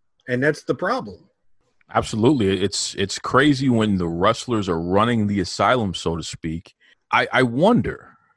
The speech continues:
Speaker 2: about the decision making. And I'll give you a prime example, Zeus, and I'd love to get your opinion officially on the air about this.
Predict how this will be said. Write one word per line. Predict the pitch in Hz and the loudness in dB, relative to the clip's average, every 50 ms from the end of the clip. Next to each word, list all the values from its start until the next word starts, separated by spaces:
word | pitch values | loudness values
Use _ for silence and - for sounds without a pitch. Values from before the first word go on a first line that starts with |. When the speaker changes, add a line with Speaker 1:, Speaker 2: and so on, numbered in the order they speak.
| _ _ _ _ _ _ _ - | _ _ _ _ _ _ _ -4
Speaker 2:
about | 110 101 110 113 110 - | 0 2 2 2 2 2
the | - 95 | -2 -4
decision | 87 90 - - 98 85 90 85 82 | -4 -4 -2 -2 -2 -2 -2 -4 -4
making. | 82 78 76 - - 82 | -4 -6 -6 -8 -8 -4
And | 85 | 0
I'll | 95 117 | 0 0
give | 120 135 147 143 | 2 2 2 2
you | 135 | 2
a | 120 | 0
prime | - - - 131 135 131 117 | 0 0 2 2 2 2 0
example, | 107 95 98 120 127 117 - 85 82 | -2 -2 -2 -2 -2 -2 -2 -6 -6
Zeus, | 82 82 87 92 92 - | -6 -6 -6 -6 -6 -6
and | 87 | -6
I'd | 82 87 | -2 0
love | 104 - - | 0 0 0
to | 101 | 0
get | 95 104 110 - - | -2 -2 -2 -2 -2
your | 92 | -4
opinion | 82 - - 123 120 107 98 90 87 80 90 98 - | -4 -2 -2 0 0 0 0 0 -2 -4 -6 -8 -10
officially | 90 - - - 202 - - 107 95 | -10 -2 2 2 2 2 0 -2 -2
on | 87 87 87 | -2 -2 -2
the | 87 85 87 | -2 0 0
air | 117 165 | 2 2
about | 139 87 - - - - - | 0 0 -2 -6 -8 -8 -8
this. | - - - - - - | -12 -12 -12 -12 -16 -20